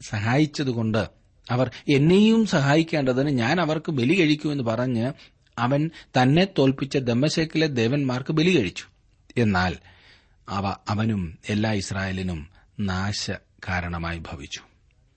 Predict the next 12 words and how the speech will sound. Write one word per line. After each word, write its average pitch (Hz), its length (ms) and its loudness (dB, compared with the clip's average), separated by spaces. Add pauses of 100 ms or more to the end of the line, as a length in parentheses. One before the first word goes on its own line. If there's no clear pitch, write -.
(560)
തുടർന്ന് 165 280 2
ആഹാസ് 139 460 0
ദേവാലയത്തിലെ 131 640 0
ഉപകരണങ്ങൾ 120 840 -2 (160)
കുറച്ചു 101 680 -6
എന്ന് 104 140 -4
കാണുന്നു. 71 400 -12
ദേവാലയത്തിന്റെ 110 560 -2
വാതിൽ 98 380 -6
അടച്ചു. 85 340 -10 (840)
യെരൂശലേമിന്റെ 101 580 -4
ഓരോ 104 500 -4